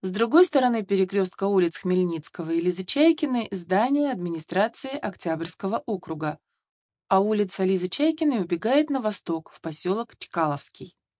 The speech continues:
Этот окраинный посёлок в последние годы привлекает внимание гостей города, поклонников русского рока, так как там, в одной из пятиэтажных хрущёвок,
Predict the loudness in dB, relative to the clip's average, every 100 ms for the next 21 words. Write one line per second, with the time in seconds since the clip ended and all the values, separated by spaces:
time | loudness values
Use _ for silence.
0 | _ _ _ _ _ _ -2 -2 0 -2
1 | 2 6 6 4 -2 -4 -4 -2 -2 0
2 | -2 -6 -8 -6 -2 -2 0 0 -2 -4
3 | -4 -4 -4 -2 0 -2 0 0 2 2
4 | 0 -2 -6 -8 -4 -4 -2 -2 -2 -4
5 | -8 -10 _ -6 -6 -2 0 0 0 -4
6 | -4 -4 -4 -4 2 2 2 -4 -8 -12
7 | _ _ -2 -2 -2 -6 -2 0 0 -2
8 | -2 -2 0 -2 -2 -6 -4 -8 -6 -4
9 | 2 2 2 -4 -4 -4 -2 0 -2 -4